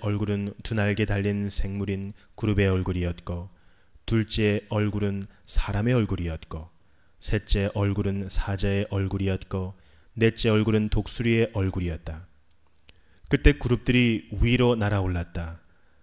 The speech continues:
그들은 내가 그발 강가에서 보았던 것과 같은 생물들이었다. 그룹들이 움직이자 바퀴들도 그 곁에서 함께 움직였고 그룹들이 땅에서 날개를 펴고 날아오르자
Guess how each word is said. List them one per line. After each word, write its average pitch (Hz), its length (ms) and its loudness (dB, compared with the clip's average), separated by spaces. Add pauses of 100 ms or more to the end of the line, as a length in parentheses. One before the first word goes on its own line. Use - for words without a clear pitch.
(120)
그들은 113 520 2
내가 110 420 2
그발 113 340 2
강가에서 110 560 0
보았던 110 480 2
것과 104 260 -2
같은 107 460 -2
생물들이었다. 95 960 0 (1200)
그룹들이 127 400 4
움직이자 110 760 2
바퀴들도 117 640 -2
그 123 140 -6
곁에서 110 460 -2
함께 120 320 -4
움직였고 90 840 -4 (680)
그룹들이 120 500 2
땅에서 123 360 0
날개를 110 420 2
펴고 113 320 4
날아오르자 101 800 0